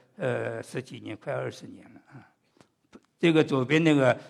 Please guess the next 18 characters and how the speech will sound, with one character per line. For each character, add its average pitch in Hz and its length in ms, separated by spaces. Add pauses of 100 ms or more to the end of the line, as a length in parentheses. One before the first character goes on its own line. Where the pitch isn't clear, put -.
呃， 110 460
新 135 200
苏 131 140
州 120 180
呢， 110 180
还 107 180
是 104 560 (760)
挺， 110 200
挺 113 240
厉 120 140
害 101 160
的。 98 140 (400)
他 156 280
是 151 260
到 147 160
苏 160 240
州 156 200
来 131 460